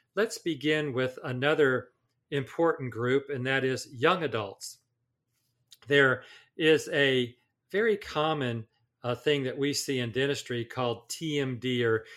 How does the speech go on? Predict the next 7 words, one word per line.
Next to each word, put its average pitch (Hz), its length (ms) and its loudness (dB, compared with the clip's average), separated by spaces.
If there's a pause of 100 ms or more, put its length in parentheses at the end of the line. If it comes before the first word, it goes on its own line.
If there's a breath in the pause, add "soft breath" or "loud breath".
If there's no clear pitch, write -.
(220 loud breath)
temporomandibular 131 1040 2
disorders, 113 640 0
which 139 160 0
has 147 280 0
to 139 100 -4
do 135 240 4
with 123 260 0